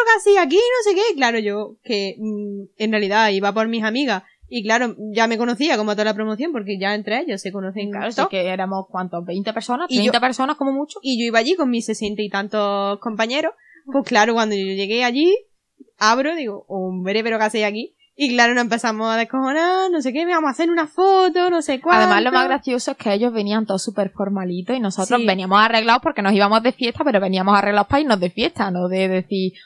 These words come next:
Speaker 2: "Uy, cena importante, vamos a arreglarnos".
Speaker 1: No, pero lo mejor
Speaker 2: <laughs>
Speaker 1: fue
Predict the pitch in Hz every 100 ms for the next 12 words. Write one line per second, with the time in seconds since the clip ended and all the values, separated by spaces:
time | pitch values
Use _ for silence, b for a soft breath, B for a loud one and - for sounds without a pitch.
0 | _ 240 233 220 - 226 220 220 214 214
1 | 208 208 202 196 190 196 196 190 185 202
2 | 196 190 185 185 190 190 190 185 208 -
3 | _ 240 233 220 220 208 233 233 254 233
4 | - 277 277